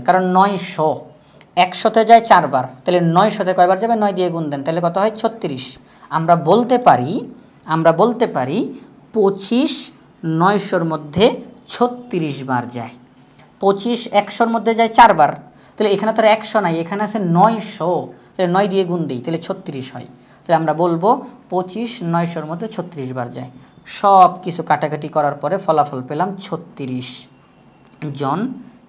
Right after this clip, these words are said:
ছাত্রের। আমরা দাগগুলো দিয়ে দিলাম। তাহলে আমরা বলতে পারি যে এখানে তারা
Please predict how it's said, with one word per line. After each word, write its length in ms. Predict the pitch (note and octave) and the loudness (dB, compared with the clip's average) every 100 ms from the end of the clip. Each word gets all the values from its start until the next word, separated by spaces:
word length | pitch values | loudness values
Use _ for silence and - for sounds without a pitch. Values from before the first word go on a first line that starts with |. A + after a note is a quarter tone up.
| - | -12
ছাত্রের। 560 | - C#3 - - B2 A#2+ - - - _ _ _ C#3 | -8 -8 -12 -12 -12 -12 -18 -20 -20 _ _ _ -8
আমরা 160 | C3+ G#3+ E3 | -6 -2 -2
দাগগুলো 280 | C3 B2+ A#2 | -2 -4 -6
দিয়ে 120 | C3 B2+ | -8 -8
দিলাম। 200 | B2 A#2+ - - _ | -10 -12 -18 -20 _
তাহলে 160 | E3 D3+ | -4 -2
আমরা 120 | D3 E3 | -2 -2
বলতে 220 | F3+ F#3 - | -2 -4 -4
পারি 200 | B2+ E3 E3+ | -6 -6 -8
যে 60 | D3 | -8
এখানে 200 | D3 D#3+ D#3 | -6 -6 -2
তারা 140 | D#3+ | -2